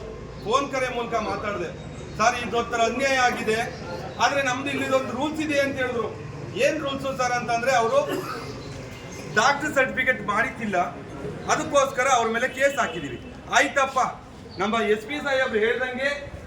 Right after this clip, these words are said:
ಅವರ ಒಂದು ಕಾನೂನು ಅಡಿಲೇ ಬರೋಣ. ಡಾಕ್ಟರ್ ಸರ್ಟಿಫಿಕೇಟ್ ಇಲ್ಲ ಅಂದ್ರೆ ಯಾವ ಸೆಕ್ಷನ್ ಹಾಕ್ಬೇಕು ಅದು ನಮ್ಮ ಪೊಲೀಸ್ ಅಧಿಕಾರಿಗಳು ಗೊತ್ತಿಲ್ವಾ?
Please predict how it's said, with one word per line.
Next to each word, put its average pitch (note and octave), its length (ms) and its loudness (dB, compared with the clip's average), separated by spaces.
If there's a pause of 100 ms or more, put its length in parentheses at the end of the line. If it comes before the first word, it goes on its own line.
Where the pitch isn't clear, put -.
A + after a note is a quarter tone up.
ಅವರ A3+ 180 4
ಒಂದು C4+ 380 0 (640)
ಕಾನೂನು C#4+ 440 2
ಅಡಿಲೇ C4 320 4
ಬರೋಣ. A3 260 2 (840)
ಡಾಕ್ಟರ್ C#4 400 2
ಸರ್ಟಿಫಿಕೇಟ್ C4+ 500 2
ಇಲ್ಲ A#3 180 0
ಅಂದ್ರೆ A#3+ 320 4 (760)
ಯಾವ B3 300 8 (100)
ಸೆಕ್ಷನ್ C4+ 400 2
ಹಾಕ್ಬೇಕು A3 500 2 (1040)
ಅದು B3+ 120 2
ನಮ್ಮ C4+ 220 2 (500)
ಪೊಲೀಸ್ B3+ 320 2
ಅಧಿಕಾರಿಗಳು B3 580 2
ಗೊತ್ತಿಲ್ವಾ? A3 440 0